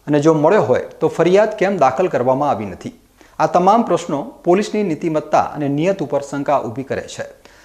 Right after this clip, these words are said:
શું પોલીસ દ્વારા સમગ્ર મામલે કોઈ સેટિંગ કરવામાં આવ્યું છે? શું મોટા માથાઓને બચાવવા માટે આ સમગ્ર ઘટના ઉપર પડદો પાડવાનો પ્રયાસ થઈ રહ્યો છે?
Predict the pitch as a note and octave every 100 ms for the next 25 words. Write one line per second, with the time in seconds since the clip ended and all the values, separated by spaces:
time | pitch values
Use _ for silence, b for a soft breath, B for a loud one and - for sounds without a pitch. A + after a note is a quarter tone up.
0 | b G3+ F3+ G3 A#3+ - G3+ A3 A3 E3
1 | D#3 D#3+ D#3 D3+ D#3+ F3+ D3 - C#3 C3+
2 | F#3+ C3 B2+ B2 A2 A2+ C#3 G#3 - b
3 | b b - D#3+ E3+ G#3+ G3 D3+ D#3 E3
4 | E3+ E3+ B2+ C#3 C3+ C#3 C3+ E3 A#2+ C#3+
5 | C#3+ D#3 C3+ G#2+ C3+ B2+ B2 D3 - -
6 | - D#3+ F3+ - C#3 C#3+ C#3 G#2 - -
7 | D3 E3 E3 F3 E3 E3 D#3+